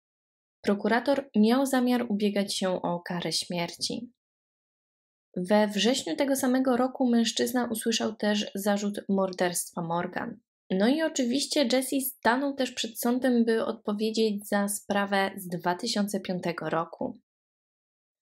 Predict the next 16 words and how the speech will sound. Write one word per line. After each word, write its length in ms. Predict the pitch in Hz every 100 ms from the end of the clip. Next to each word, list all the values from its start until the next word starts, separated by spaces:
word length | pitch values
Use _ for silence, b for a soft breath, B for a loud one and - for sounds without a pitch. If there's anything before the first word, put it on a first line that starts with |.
| - _
Jeśli 340 | 202 208 226 220
chodzi 440 | 226 214 202 -
o 120 | - -
ten 280 | 220 190
proces, 540 | 180 165 - 196 226 -
to 180 | 214 214
kobieta 420 | 214 208 220 226
pochodziła 480 | 208 202 196 202 196
z 120 | -
Indii 600 | 175 160 170 196 226 -
i 140 | 220
do 120 | 247 247
Indii 320 | 226 226 220
zdążyła 500 | 208 202 196 196 196
już 260 | 190 185
wrócić, 600 | 185 180 - - - -